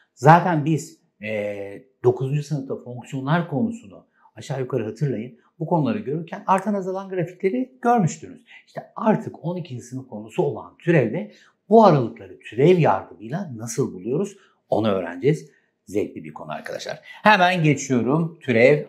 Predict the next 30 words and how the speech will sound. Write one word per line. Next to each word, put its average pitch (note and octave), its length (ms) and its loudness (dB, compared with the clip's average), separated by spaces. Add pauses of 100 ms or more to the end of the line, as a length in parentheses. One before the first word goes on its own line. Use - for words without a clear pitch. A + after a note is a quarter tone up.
artan A#2 480 2
ve A#2 80 2
azalan A2 500 -4
aralıklar. G2 640 -4 (340)
Şimdi G#3+ 240 4
sevgili F#3+ 320 2
arkadaşlar, B2 460 4 (160)
türevin F#3+ 300 4
geometrik D3 400 2
yorumunda A#2+ 260 -2
artan, C3 280 -6
azalan A#2 400 -2
dedik C3+ 320 -4
ya. - 200 0 (880)
X G#3+ 280 6
bir B3+ 140 4
ve A#3+ 100 4
X - 220 -4
iki. - 440 -2 (380)
X - 300 -2
bir, A#3 100 4
X F#3+ 300 -4
ikiden F#3+ 440 6
büyük C#3+ 220 -2
olsun. G#2+ 180 -4
Yani G#3 260 0
herhangi B3+ 540 2
bir A#3+ 40 0
iki A3 160 0
nokta. - 480 2